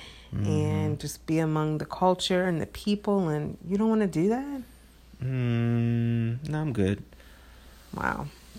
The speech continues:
Speaker 1: If I had a choice, what I would do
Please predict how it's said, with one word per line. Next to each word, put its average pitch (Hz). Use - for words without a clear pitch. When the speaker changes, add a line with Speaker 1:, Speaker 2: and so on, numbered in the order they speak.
Speaker 1:
If -
I 135
had 147
a 131
choice, 101
what 104
I 110
would 98
do 123